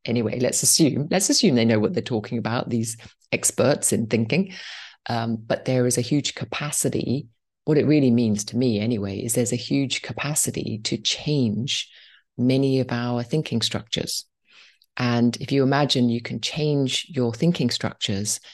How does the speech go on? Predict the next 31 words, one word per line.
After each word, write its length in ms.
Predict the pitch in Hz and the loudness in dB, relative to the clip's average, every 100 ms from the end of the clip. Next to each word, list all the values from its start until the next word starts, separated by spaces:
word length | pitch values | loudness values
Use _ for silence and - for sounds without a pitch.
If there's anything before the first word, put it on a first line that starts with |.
| - | -8
you 120 | 127 | -6
can 160 | 127 120 | -4 -2
also 260 | 110 - | -2 -2
imagine 480 | 113 113 107 113 104 | 0 0 0 -2 -2
that 120 | 101 - | -2 -4
that 200 | 113 - | -4 -4
would 120 | 110 | -4
have 260 | - 110 | -4 -6
quite 280 | - - 113 | -6 -4 -2
a 40 | 110 | -2
big 320 | 110 104 - - | -2 -4 -6 -2
impact 580 | 123 - - - - - _ _ _ | -2 -2 -8 -6 -6 -6 _ _ _
on 160 | 110 107 | -2 0
your 200 | 104 98 | 0 0
life. 520 | 107 101 - - - _ - - - - _ - | -2 -2 -6 -12 -18 _ -20 -20 -20 -20 _ -4
Um, 580 | 117 113 107 107 104 - - _ - | 0 2 2 2 0 -4 -14 _ -4
so 440 | - 135 123 117 117 - - - - _ _ _ _ _ | 0 4 4 2 0 -12 -20 -20 -20 _ _ _ _ _
when 180 | 151 151 | 0 2
we 120 | 160 | 2
talk 420 | 151 - 180 180 | 0 0 0 2
about 280 | 175 160 143 | 0 0 0
Reiki, 300 | 127 123 - | 2 2 0
to 80 | 117 | -2
come 300 | 113 143 139 | -4 -6 -4
back 340 | 131 139 151 | -2 -2 -2
into 240 | 135 107 120 | -4 -2 0
Reiki, 500 | 110 104 - 113 - - | 2 0 -2 -10 -10 -16
<sighs> 100 | - | -10
I 300 | 139 117 123 | -8 -6 -2
really 220 | 117 120 | 2 4
am 420 | 107 104 104 117 | 4 0 -2 -6